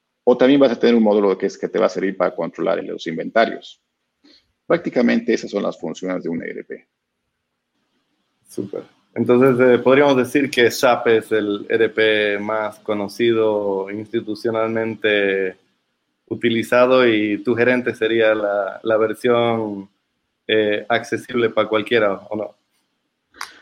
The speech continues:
Speaker 1: Bueno, sap sí debe ser el E R P más famoso del mundo, pero, y debe ser prácticamente uno de los más caros.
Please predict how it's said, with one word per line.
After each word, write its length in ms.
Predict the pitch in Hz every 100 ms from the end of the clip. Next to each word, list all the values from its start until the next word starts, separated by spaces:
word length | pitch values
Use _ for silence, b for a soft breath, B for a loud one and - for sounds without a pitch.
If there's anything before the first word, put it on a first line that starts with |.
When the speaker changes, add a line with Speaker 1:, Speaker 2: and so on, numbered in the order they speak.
| B _ _ _
Speaker 1:
Bueno, 220 | 160 151
sap 240 | - 180 -
sí 440 | - 131 123 - - - -
debe 200 | 120 113
ser 160 | 101 113
el 100 | 90
E 80 | 92
R 140 | 101
P 120 | 104
más 200 | 101 95
famoso 360 | - 90 92 90
del 140 | 82
mundo, 400 | 85 90 92 101 -
pero, 240 | 85 58 50 _ _ _ _ _
y 160 | 120 110
debe 240 | 127 139
ser 260 | - 120 113
prácticamente 760 | 110 110 104 - 95 98 98
uno 120 | 95 90
de 60 |
los 160 | 87 -
más 180 | 98 -
caros. 540 | 110 104 - - -